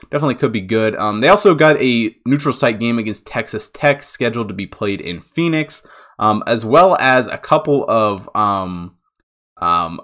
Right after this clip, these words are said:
a couple of other matchups, playing Arizona and Washington,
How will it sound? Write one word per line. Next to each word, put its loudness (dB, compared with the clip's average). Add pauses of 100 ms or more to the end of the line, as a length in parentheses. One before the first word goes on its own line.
(180)
a -10
couple -2
of 2
other 8
matchups, -2
playing 2
Arizona 4
and -2
Washington, 2